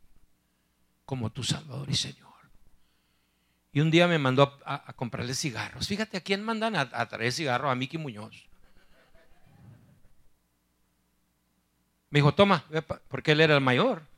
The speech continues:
Él creía que me podía mandar a hacer lo que él quería.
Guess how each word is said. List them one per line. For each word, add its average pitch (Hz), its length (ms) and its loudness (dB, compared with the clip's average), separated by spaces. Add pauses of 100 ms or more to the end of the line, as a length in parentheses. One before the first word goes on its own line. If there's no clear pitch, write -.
(260)
Él 120 140 -20
creía 127 280 -6
que 127 100 -8
me 117 140 -10
podía 113 460 -8 (300)
mandar 110 340 -14
a 113 40 -12
hacer 107 200 -8
lo 107 100 -4
que - 100 -18
él 104 80 -14
quería. 160 360 -4